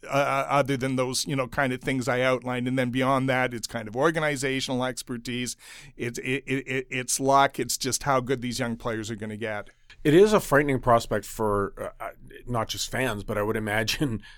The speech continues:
Speaker 2: uh, the people working in the corridors of power at Rogers Arena. If you, you know, you, you talk about all the established teams, but you mentioned Arizona. Um,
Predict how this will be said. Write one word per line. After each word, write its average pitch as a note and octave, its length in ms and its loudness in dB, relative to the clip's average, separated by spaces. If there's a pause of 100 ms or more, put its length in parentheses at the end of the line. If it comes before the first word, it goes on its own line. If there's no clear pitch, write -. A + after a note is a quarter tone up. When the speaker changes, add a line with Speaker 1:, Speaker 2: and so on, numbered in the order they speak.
(160)
Speaker 2:
uh, G2+ 160 0
the F#2+ 100 -6
people A2+ 320 -4
working G#2+ 360 -2
in G2+ 100 -4
the G2+ 60 -6
corridors G2 420 -4
of - 80 -16
power A#2+ 260 4
at G2 60 0
Rogers F#2+ 340 -2
Arena. A2+ 280 0
If - 200 -4
you, C#3+ 320 4 (1300)
you C#3+ 60 4
know, C#3 120 10
you, C3 340 4
you C3+ 160 0
talk C#3+ 320 4
about C3 140 6
all B2 100 6
the A#2 100 2
established C#3 560 4
teams, G#2+ 240 -6
but B2+ 200 -4
you - 440 -10
mentioned D#3 640 2 (480)
Arizona. A#2+ 720 2 (260)
Um, A2 500 0